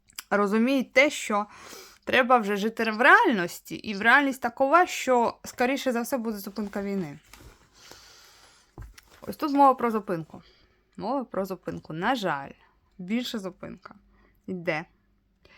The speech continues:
Він не хоче. Чому? Чому він не хоче? Тому що зупинка, розумієте, це не завершення, це зупинка. Це різні речі. Але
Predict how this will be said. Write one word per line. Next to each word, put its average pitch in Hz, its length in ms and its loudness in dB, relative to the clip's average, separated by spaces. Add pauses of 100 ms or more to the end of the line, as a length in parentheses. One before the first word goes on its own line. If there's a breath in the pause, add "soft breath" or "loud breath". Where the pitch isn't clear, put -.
(520 loud breath)
Він 320 200 4
не 403 80 4
хоче. - 520 2
Чому? 269 460 0 (440)
Чому 269 300 2
він 196 160 0
не 190 80 0
хоче? - 420 -10
Тому 254 220 -2
що 277 140 -4
зупинка, 214 1040 0
розумієте, 214 580 -2
це 208 180 -6
не 220 140 0
завершення, 233 760 2
це 226 200 -6
зупинка. 190 640 -8 (1040)
Це 180 140 -4
різні 226 300 -4
речі. 170 300 -4
Але 196 460 2